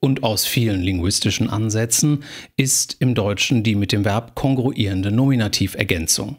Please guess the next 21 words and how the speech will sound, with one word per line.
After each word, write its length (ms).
Das 380
direkte 640
Objekt 720
ist 540
die 280
normale 720
Akkusativergänzung 1700
eines 480
Verbs, 520
also 240
ein 240
valenzgebundener 1000
Akkusativ. 840
Das 200
indirekte 680
Objekt 440
ist 400
eine 200
Dativergänzung 1700
eines 340
Verbs. 520